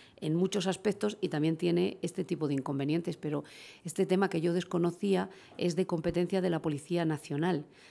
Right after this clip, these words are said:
No me voy a poner a, a preocuparme o a alarmar a la población pensando que como estamos cerca se nos van a venir todos los delincuentes de Madrid, porque además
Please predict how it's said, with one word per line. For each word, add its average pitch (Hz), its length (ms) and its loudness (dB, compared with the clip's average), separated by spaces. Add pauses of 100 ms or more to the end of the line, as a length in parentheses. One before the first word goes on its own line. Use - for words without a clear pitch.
No 170 140 2
me 185 80 6
voy 170 180 2
a 165 80 0
poner 170 460 0
a, 151 300 -2
a - 220 -4
preocuparme 170 600 2
o 165 80 4
a 160 60 2
alarmar 156 420 2
a 156 80 2
la 156 160 0
población 165 460 2
pensando 170 340 0
que 165 120 -4
como 160 160 0
estamos 165 280 0
cerca 180 280 -4
se 185 120 -2
nos 151 140 0
van 160 100 2
a 160 60 4
venir 160 180 0
todos 151 220 0
los 147 120 -2
delincuentes 143 480 -2
de 139 100 -6
Madrid, 147 340 -2 (400)
porque 170 240 2
además 170 420 2